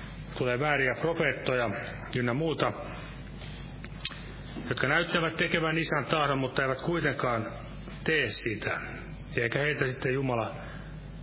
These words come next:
tunnusta omiksensa. Ja sama ajatushan myös tulee täällä Matteuksen evankeliumi kaksikymmentäviisi, tästä tyhmistä ja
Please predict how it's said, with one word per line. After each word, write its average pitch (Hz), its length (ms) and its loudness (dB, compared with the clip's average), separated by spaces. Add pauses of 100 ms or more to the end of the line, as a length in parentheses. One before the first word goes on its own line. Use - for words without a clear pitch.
(200)
tunnusta 131 460 2
omiksensa. 107 800 0 (1600)
Ja 123 80 0
sama 165 240 2
ajatushan 156 360 2
myös 165 180 0
tulee 156 260 2
täällä 151 280 4 (120)
Matteuksen 160 520 2
evankeliumi 147 420 2
kaksikymmentäviisi, 143 1080 0 (640)
tästä 131 280 0
tyhmistä 147 460 2
ja 123 120 4